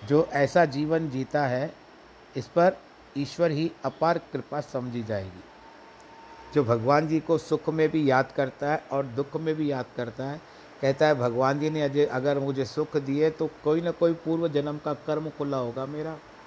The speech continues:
जिसके कारण मुझे इतने समय की सुख की अनुभूति हुई। फिर भगवान जी ने दुख भी दिया है तो मुझे यही सोचना पड़ेगा कि कहीं ना कहीं मैंने किसी कार्य में हेर फेर होगी, जिसके कारण सुख की छाया निकल गई, अब दुख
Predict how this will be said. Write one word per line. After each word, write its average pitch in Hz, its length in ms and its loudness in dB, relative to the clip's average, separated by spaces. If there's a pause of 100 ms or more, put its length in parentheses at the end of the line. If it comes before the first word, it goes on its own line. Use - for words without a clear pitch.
(440)
जिसके 143 260 2
कारण 156 340 2
मुझे 143 280 2
इतने 139 300 -4
समय 135 320 -4
की 135 140 -8
सुख 139 260 -8
की 143 160 -4
अनुभूति 139 500 -4
हुई। 139 220 -6 (520)
फिर 143 120 2
भगवान 127 420 4
जी 139 120 0
ने 135 160 0
दुख 113 300 -4
भी 131 160 -2
दिया 131 300 -2
है 135 140 -2
तो 127 200 -4
मुझे 123 280 -4
यही 123 400 0
सोचना 131 420 -4
पड़ेगा 123 440 0 (400)
कि 123 60 -10
कहीं 143 320 4
ना 151 100 0
कहीं 139 280 0
मैंने 131 280 -4
किसी 131 280 -6
कार्य 131 340 2
में 127 180 -2
हेर 123 260 0
फेर 131 260 -2
होगी, 113 340 -4 (320)
जिसके 127 280 -2
कारण 127 360 0
सुख 135 280 -6
की 127 220 -8
छाया 117 360 -2
निकल 113 340 -4
गई, 120 260 0 (360)
अब 117 140 -2
दुख 120 180 -2